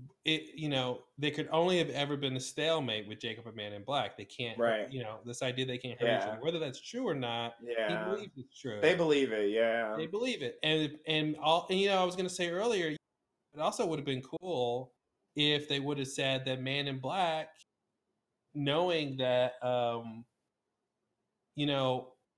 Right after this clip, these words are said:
Speaker 1: he was gonna have to find someone to, you know, it's actually works out really well, 'cause there's this, this is great parallel here where both of them are incentivized to get people to come to the island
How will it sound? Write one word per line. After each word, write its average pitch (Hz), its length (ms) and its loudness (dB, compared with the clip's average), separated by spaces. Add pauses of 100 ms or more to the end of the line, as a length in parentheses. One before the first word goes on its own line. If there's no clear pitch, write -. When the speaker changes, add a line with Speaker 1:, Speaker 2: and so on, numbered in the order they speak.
(120)
Speaker 1:
he 170 140 -8
was 147 160 -6
gonna 143 220 -4
have 143 200 -4
to 143 100 -4
find 135 440 -2
someone 135 460 -2
to, 131 120 -12 (220)
you 349 80 2
know, 381 180 8
it's 392 120 2
actually 381 280 4
works 247 300 4
out 233 160 0
really 240 220 2
well, 254 240 2
'cause 165 160 -2
there's 165 160 -2
this, 170 240 -8
this 180 220 -8
is 165 100 -6
great 190 260 2
parallel 202 420 2
here 143 340 0 (200)
where 165 120 8
both 185 360 4
of 170 120 -2
them 147 520 -2
are 143 140 0
incentivized 123 1000 0
to 131 80 -8
get 131 320 -4
people 143 300 -6
to 135 120 -8
come 131 220 -4
to 127 60 -4
the 120 140 0
island 120 760 0